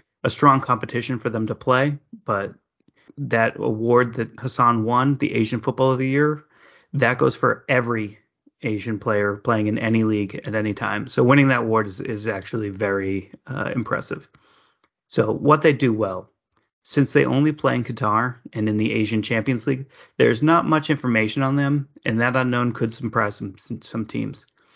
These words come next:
Most of their players come from the Qatari Club League, uh, and play for Al Sadd or Al Duhal. This team has significant playing time together that countries with players spread out over many teams and many leagues cannot replicate.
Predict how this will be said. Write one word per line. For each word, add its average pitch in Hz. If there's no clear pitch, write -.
Most 147
of 156
their 151
players 117
come 113
from 113
the 104
Qatari 110
Club 107
League, 120
uh, 101
and 104
play 117
for 110
Al 117
Sadd 127
or 127
Al 110
Duhal. 101
This 147
team 170
has 151
significant 113
playing 107
time 127
together 139
that 120
countries 156
with -
players 135
spread 127
out 113
over 120
many 127
teams 127
and 107
many 113
leagues 110
cannot 107
replicate. 107